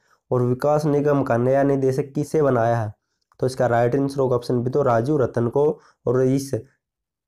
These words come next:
भू-, भूमि सुधार या विकास निगम की स्थापना उन्नीस सौ चौहत्तर में हुई थी। नेक्स्ट है, क्वेश्चन नंबर इकतीस है, हरियाणा के किस जिले में नेशनल इंस्टीट्यूट of फैशन टेक्नोलॉजी संस्थान बनाया जा रहा है?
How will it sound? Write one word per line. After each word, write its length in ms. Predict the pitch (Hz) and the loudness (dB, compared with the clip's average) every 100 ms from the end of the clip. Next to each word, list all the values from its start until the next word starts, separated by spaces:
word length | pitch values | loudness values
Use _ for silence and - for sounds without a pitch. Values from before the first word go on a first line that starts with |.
| _ _ - | _ _ -6
भू-, 300 | 131 131 131 | -2 0 2
भूमि 300 | 131 139 131 | 2 2 2
सुधार 340 | 131 131 135 127 | 0 0 2 2
या 120 | 127 | 2
विकास 380 | 123 127 135 135 | 0 0 -2 0
निगम 260 | 127 131 | 0 0
की 120 | 127 127 | 0 -4
स्थापना 320 | 131 127 127 | -2 -2 0
उन्नीस 160 | 127 | -2
सौ 80 | 131 | -4
चौहत्तर 400 | 127 135 131 110 | -2 -4 -2 -4
में 80 | 113 | -2
हुई 140 | 120 | -4
थी। 300 | 110 - 104 - _ _ _ _ _ _ _ 117 | -6 -12 -14 -16 _ _ _ _ _ _ _ -6
नेक्स्ट 440 | 117 120 131 - | -2 -2 -2 -4
है, 320 | 127 131 156 - _ _ _ _ _ _ - | -2 -2 -4 -14 _ _ _ _ _ _ -2
क्वेश्चन 320 | 131 127 135 | -2 0 0
नंबर 120 | 127 | 0
इकतीस 480 | 131 135 - 185 - | 0 -4 -2 -2 0
है, 260 | 135 185 - _ | 0 -2 -10 _
हरियाणा 440 | 135 135 120 127 151 | 0 2 2 2 0
के 160 | 165 | -2
किस 280 | 160 165 143 | -4 -2 0
जिले 180 | 139 139 | 0 2
में 100 | 127 | 2
नेशनल 460 | 131 131 139 143 | 2 0 0 -2
इंस्टीट्यूट 520 | 151 127 135 131 135 143 | -2 -4 -4 -4 -4 -2
of 100 | 127 | -4
फैशन 440 | - 127 131 143 | -2 -2 0 -2
टेक्नोलॉजी 600 | 135 123 127 123 127 135 | -2 -4 -2 0 0 -2
संस्थान 500 | 135 123 - 131 131 | -4 -4 -2 0 0
बनाया 340 | 123 123 131 | 2 2 2
जा 200 | 127 110 | 2 0
रहा 140 | 107 | 0
है? 80 | 110 | -2